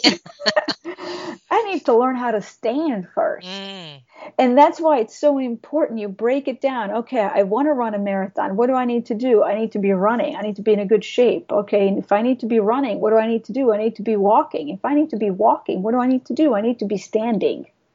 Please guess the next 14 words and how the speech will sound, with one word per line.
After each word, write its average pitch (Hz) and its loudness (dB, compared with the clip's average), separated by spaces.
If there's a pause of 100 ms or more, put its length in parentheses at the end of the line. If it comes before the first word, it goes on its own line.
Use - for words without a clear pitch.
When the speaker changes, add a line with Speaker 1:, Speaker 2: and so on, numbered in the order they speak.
(360)
Speaker 1:
And 240 6
that's 330 8
exactly 269 4
how 262 0
my, 262 -4 (100)
my 262 -2 (100)
thing - -2
started. - -4
I 247 2
learned 247 2
first 254 -2
how 220 -2
to 247 -6
stand. - -12